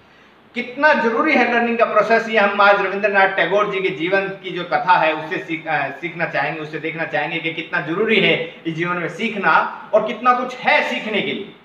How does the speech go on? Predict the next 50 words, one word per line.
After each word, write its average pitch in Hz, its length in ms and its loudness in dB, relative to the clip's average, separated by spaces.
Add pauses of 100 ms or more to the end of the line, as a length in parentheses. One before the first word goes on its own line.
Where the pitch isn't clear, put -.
(1200)
कहा 247 260 4
जाता 247 260 4
है 262 100 0
कि 247 60 -2
रविंद्रनाथ 247 540 2
टैगोर 226 340 4
जी 233 80 -4
जब 226 140 0
अपने 214 240 2
अंतिम 226 300 -2
क्षणों 220 260 4
में 202 220 0
थे, 180 240 0 (440)
थोड़े 185 160 -4
दुखी 180 280 -6
थे, 190 300 0
कुछ 175 160 -8
आंखों 165 320 -2
में 165 120 -2
आंसू 156 280 0
थे, 156 220 -6 (640)
तो 233 60 0
उनके 247 160 0
पास 262 200 4
जो 262 200 0
सेवक 247 280 2
रहता 208 280 4
था, 202 160 4
जो 196 140 4
उनका 196 200 4
असिस्टेंट 214 520 -2
था, 190 80 6
उन्होंने 196 300 0
पूछा 214 680 -2
कि 214 80 -6
"मोर 285 180 6
दादा, 233 340 4
मृत्यु - 360 -2
और 294 80 4
भय, 226 580 4
क्या 202 100 2
मृत्यु 226 360 -2
नजदीक 220 360 -2
है, 208 60 4
इसलिए 202 220 0
भय 226 160 4
लग 214 160 4
रहा 180 160 6
है 185 140 6
आपको?" - 320 0